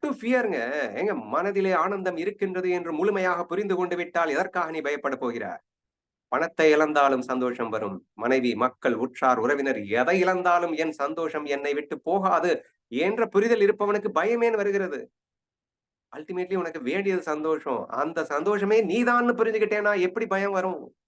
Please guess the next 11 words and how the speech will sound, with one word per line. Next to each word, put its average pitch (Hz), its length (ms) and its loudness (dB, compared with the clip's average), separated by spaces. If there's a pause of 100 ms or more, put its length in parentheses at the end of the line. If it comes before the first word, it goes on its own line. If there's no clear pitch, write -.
(340)
தெரியல. 196 420 -6 (1300)
ஆனா 127 340 -8
நமக்கு 107 300 -10
புரியல. 147 520 -6
என்ன - 260 -20
பண்றது? - 400 -10 (840)
So 127 100 -2
therefore, 151 460 2 (1080)
ஞானத்தை 104 560 0
முழுமையாக 104 520 0
கற்றுக்கொண்டு, 120 800 -4